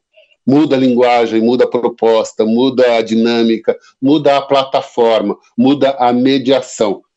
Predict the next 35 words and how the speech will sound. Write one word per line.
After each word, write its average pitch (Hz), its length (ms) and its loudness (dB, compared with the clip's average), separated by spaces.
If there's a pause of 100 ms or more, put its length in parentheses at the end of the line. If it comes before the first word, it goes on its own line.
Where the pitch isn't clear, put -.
(200)
Então, 143 400 0
o 147 60 2
iteduc 143 520 -2
veio 139 340 0
exatamente 151 680 -2
pra 139 140 -2
trabalhar 131 500 0
nessa, 143 400 -2 (320)
nessa - 280 -2
direção, 127 520 -2
nessa 127 240 -2
proposta. 107 600 -2
Caminhar 131 600 0
com 175 120 0
os 175 140 -4
professores 143 840 -2
pra 135 140 -2
que 139 100 -2
eles 135 180 -2
possam 139 440 0
entregar 123 600 0
uma 123 220 0
aula 117 420 0 (120)
tão 190 240 0
boa 160 480 0 (120)
no 139 220 2
virtual 131 760 0
quanto 147 340 0
aquilo 127 400 -2
que - 100 -4
eles 123 220 0
entregavam 117 680 0
no 120 140 0
presencial, 117 760 0
quanto 120 400 -2